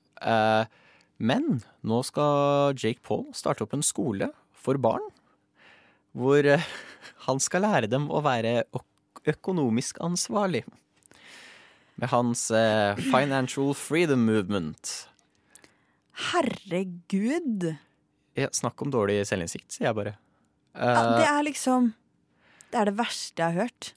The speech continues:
Speaker 1: Ja. Eh, jeg ble satt ut når jeg så dette på Twitter, eh, og så bladde jeg litt forbi det, for jeg tenkte bare, "Nei, faen nå, jeg orker ikke denne fyren." Men så satt jeg der <laughs> en time senere og så sånn, "Hva, hva var det jeg egentlig leste?"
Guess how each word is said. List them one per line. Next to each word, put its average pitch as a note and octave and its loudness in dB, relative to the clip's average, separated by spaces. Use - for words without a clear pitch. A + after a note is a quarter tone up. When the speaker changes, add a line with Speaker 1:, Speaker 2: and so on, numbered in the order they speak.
Speaker 1:
Ja. G2 0
Eh, A#2 2
jeg C#3+ 4
ble F3 0
satt - -4
ut G#2+ -8
når A#2+ 0
jeg - -4
så A2+ 0
dette A2+ -10
på G#2 0
Twitter, - -12
eh, A#2 -2
og - -4
så D3 -2
bladde C3+ -2
jeg G2 2
litt - -20
forbi G#2 -4
det, G2+ -2
for E2+ -8
jeg - -20
tenkte - -12
bare, - -16
"Nei, - -12
faen - -10
nå, - -12
jeg - 2
orker - -6
ikke - -6
denne F2 -2
fyren." F2+ -4
Men C#3+ 2
så E3+ 2
satt - -6
jeg G#2+ 0
der - -4
<laughs> - 0
en C3+ -2
time B2 2
senere A#2 0
og A#2+ -6
så A2 -6
sånn, A#2+ -10
"Hva, - -4
hva G#2+ 4
var F#2 0
det F2+ -2
jeg F#2+ -2
egentlig F#2 -4
leste?" G2 -2